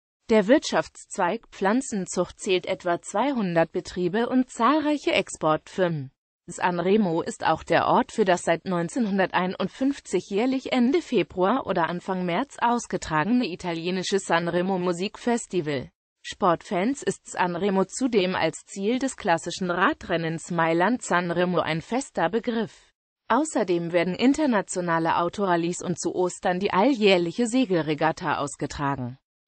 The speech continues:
Neunzehnhundertfünfundfünfzig bis neunzehnhundertsechsundsechzig gab es das Festival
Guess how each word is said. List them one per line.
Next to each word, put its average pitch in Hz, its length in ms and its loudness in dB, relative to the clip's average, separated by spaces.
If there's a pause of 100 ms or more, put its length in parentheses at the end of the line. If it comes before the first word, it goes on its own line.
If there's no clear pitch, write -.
Neunzehnhundertfünfundfünfzig 196 1800 -2
bis 185 200 -2
neunzehnhundertsechsundsechzig 202 1600 -2
gab 175 280 2
es 170 160 -6
das - 260 -4
Festival 214 540 -2